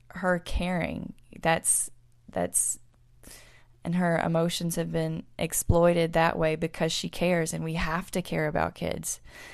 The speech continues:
We have to care about the kids at the border. But then we also have to think, too, about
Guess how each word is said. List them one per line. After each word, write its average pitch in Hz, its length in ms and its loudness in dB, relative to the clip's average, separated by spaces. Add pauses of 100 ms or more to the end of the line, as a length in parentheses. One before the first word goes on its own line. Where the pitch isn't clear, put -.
(160)
We 180 140 8
have 170 240 6
to - 80 -2
care 185 240 2
about 170 240 4
the 175 80 -2
kids 160 320 -2
at 160 100 -4
the 156 80 -2
border. 151 500 6 (840)
But 165 220 4
then 170 160 2
we 170 120 0
also 165 300 0
have 165 240 -2
to 170 100 -4
think, 170 360 0
too, 175 240 2
about 160 400 4